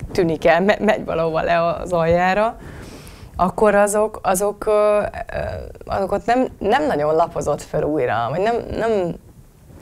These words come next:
most nyilván a sajátodat nézegetted, vagy így kinyitod a gépet, és akkor, de hogy nincs az az élmény, hogy na, akkor nézzük már meg a, nem tudom kinek a képét, és akkor visszapörgetsz a feedjébe. Tehát ez nincs meg, hogy leülsz, és akkor átpörgeted. A könyvek, ezek,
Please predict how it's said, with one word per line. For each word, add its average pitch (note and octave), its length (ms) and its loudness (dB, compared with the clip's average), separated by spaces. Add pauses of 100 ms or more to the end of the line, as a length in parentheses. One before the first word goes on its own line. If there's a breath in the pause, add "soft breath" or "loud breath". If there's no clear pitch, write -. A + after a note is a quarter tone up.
(140)
most E3+ 220 -4
nyilván F3+ 180 2
a D#3 40 0
sajátodat D#3+ 480 0
nézegetted, D#3 580 -2
vagy C#3+ 160 -2
így E3 140 -6
kinyitod D#3 420 -4
a D3+ 240 -2
gépet, D#3 440 -2
és E3 140 -8
akkor, - 300 -6 (1120 loud breath)
de F3+ 140 4
hogy F#3 200 4 (160)
nincs G#3 340 2
az D#3 140 0
az E3 120 -2
élmény, D#3+ 400 0
hogy D#3 100 0
na, G3+ 120 4
akkor G3+ 260 0
nézzük F3 380 0
már D#3+ 180 -2
meg D#3+ 180 -2
a, D#3 260 -2
nem D#3+ 140 -6
tudom D#3+ 260 -8
kinek D#3 220 -6
a D3+ 60 -6
képét, E3+ 240 -2
és D#3 100 -2
akkor D#3 160 -6
visszapörgetsz E3 800 -2
a D#3+ 60 -4
feedjébe. D#3 720 0
Tehát - 220 -8
ez F3 60 0
nincs G3+ 260 2
meg, D3+ 160 -4
hogy D#3+ 140 -4
leülsz, E3 400 -2
és E3 140 -8
akkor E3+ 200 -10
átpörgeted. D3 800 -6
A G3 80 -6
könyvek, G#3+ 400 0
ezek, G#3 280 0